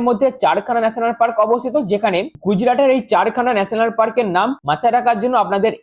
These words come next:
এই লাইনটা কিন্তু মাথায় রাখতে হবে, যেটা হচ্ছে গজেন্দ্র ভাই ব্যাক গিয়ার মারে, যেখানে ভাই থেকে ভাসদা ন্যাশনাল পার্ক, ব্যাক থেকে ব্ল্যাক ব্যাক ন্যাশনাল পার্ক, গিয়ার থেকে গির ন্যাশনাল পার্ক এবং মেরিনের ম থেকে মেরিন ন্যাশনাল পার্ক। এরকম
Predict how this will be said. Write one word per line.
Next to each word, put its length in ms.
এই 180
লাইনটা 340
কিন্তু 240
মাথায় 220
রাখতে 180
হবে, 120
যেটা 140
হচ্ছে 240
গজেন্দ্র 380
ভাই 120
ব্যাক 200
গিয়ার 320
মারে, 200
যেখানে 340
ভাই 200
থেকে 220
ভাসদা 400
ন্যাশনাল 400
পার্ক, 160
ব্যাক 200
থেকে 240
ব্ল্যাক 260
ব্যাক 180
ন্যাশনাল 440
পার্ক, 180
গিয়ার 280
থেকে 220
গির 180
ন্যাশনাল 440
পার্ক 180
এবং 160
মেরিনের 400
ম 20
থেকে 240
মেরিন 280
ন্যাশনাল 460
পার্ক। 200
এরকম 280